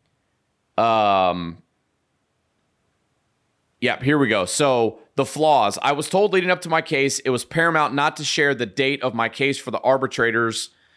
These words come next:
uh, may be able to research me and create a bias. However,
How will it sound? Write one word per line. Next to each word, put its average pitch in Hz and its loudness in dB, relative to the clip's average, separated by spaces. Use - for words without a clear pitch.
uh, 104 2
may 143 0
be 147 2
able 143 0
to 139 -6
research 135 0
me 127 0
and 113 -2
create 123 2
a 110 0
bias. 95 -2
However, 143 2